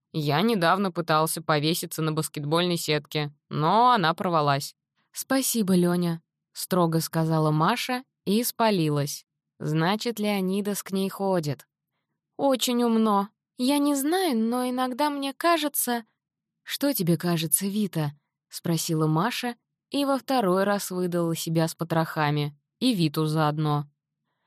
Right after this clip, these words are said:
"Мне кажется, что смерть — это такая штука, ну, в смысле, иногда в самом деле бывает очень трудно.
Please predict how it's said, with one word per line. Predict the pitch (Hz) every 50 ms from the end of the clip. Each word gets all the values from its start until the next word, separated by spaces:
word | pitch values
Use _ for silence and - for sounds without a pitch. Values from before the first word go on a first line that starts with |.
| _ _ _ _ - - _ _ _
"Мне | - 233 247 254 262 269 269 277 269
кажется, | _ - - 311 311 269 254 240 220 - - - 226 214
что | - - - - 226 226 220 220
смерть — | - - - 240 247 269 302 302 294 - - 226
это | 214 214 214
такая | 220 - 226 - - 247 240 233
штука, | - - - 311 349 359 - 262 220 196 170 _ _ _ _ _ _ _ _ _ _ _ _
ну, | - 254 285 277 247 226 220
в | -
смысле, | - - 240 254 233 214 - 214 214 214 208 208 - _ _ _ -
иногда | 226 233 247 254 240 220 220 202 208 247 233 226
в | 220 -
самом | - - 233 220 220 226 226 226 226 226
деле | 220 247 311 330 302 240 214 190 180 175 _ _ _ _ _ _ _ _ _ _ _ -
бывает | 196 226 254 240 269 269 269 262 254 -
очень | 269 277 262 - - 269 285 294
трудно. | - 339 320 285 226 185 185 185 175 170 165